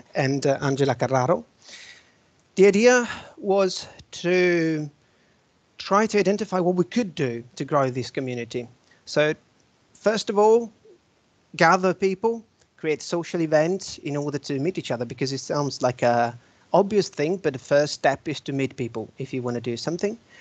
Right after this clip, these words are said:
Um, create something, some events,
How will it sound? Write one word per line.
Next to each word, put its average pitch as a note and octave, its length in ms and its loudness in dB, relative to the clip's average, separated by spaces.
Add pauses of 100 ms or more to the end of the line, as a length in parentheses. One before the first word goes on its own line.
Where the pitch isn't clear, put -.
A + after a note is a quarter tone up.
(340)
Um, C#3 360 2 (160)
create G3 520 2
something, C#3+ 720 -4
some C#3 240 -6
events, C#3 720 0